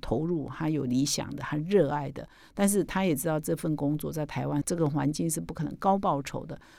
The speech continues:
所以他甘之如饴。当然有时候有点辛苦，可是他还是不会抹杀他的热情哈，他做起来就不会卡卡的。所以有些时候你必须要认清说哪些工作呢？比如说新闻工作，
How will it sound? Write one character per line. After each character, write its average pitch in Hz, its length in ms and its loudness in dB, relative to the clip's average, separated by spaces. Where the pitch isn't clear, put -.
所 - 180 0
以 160 200 4
他 165 220 -4
甘 175 260 0
之 160 200 -2
如 143 220 0
饴。 131 180 -2
当 202 160 2
然 190 100 4
有 147 80 4
时 143 120 0
候 170 120 2
有 151 160 0
点 156 160 2
辛 170 360 0
苦， - 280 -10
可 147 120 -4
是 175 160 -2
他 160 200 -2
还 151 160 0
是 147 160 0
不 147 220 -6
会 147 240 2
抹 143 260 2
杀 156 220 2
他 165 180 -2
的 151 120 0
热 190 240 12
情 - 320 -4
哈， 143 260 -8
他 165 140 -2
做 175 200 4
起 156 120 -2
来 131 80 -4
就 151 120 -4
不 - 160 -8
会 139 120 2
卡 120 300 -6
卡 123 300 -8
的。 - 120 -14
所 226 200 6
以 208 140 6
有 147 160 2
些 208 220 6
时 175 180 2
候 165 200 2
你 139 120 0
必 147 120 -4
须 165 80 4
要 160 80 4
认 160 260 2
清 156 200 0
说 147 220 -2
哪 143 200 -2
些 190 160 4
工 190 300 4
作 175 200 4
呢？ 135 100 2
比 156 160 -2
如 160 40 0
说 175 120 0
新 190 240 0
闻 160 120 2
工 160 220 -2
作， 160 160 -2